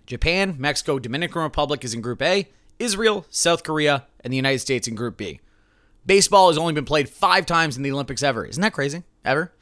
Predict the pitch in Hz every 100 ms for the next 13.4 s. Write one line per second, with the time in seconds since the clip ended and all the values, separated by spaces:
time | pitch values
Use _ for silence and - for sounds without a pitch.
0 | - - _ - 180 220 202 131 151 151
1 | 127 170 214 - - - 123 - 135 117
2 | 113 117 120 180 - 175 - - 415 359
3 | 143 - _ _ - 160 127 143 120 101
4 | 73 - _ _ _ _ _ 339 359 349
5 | 359 - 135 165 190 - 233 - 247 185
6 | - - _ 147 - 269 262 202 180 165
7 | 131 135 123 131 123 139 110 123 127 101
8 | 98 117 - 139 117 127 117 - 107 80
9 | - - - 156 143 143 170 190 220 214
10 | 160 151 - 143 131 110 113 127 131 143
11 | 156 127 120 104 - 117 120 120 123 113
12 | 117 110 110 123 113 113 156 - 147 123
13 | 123 110 95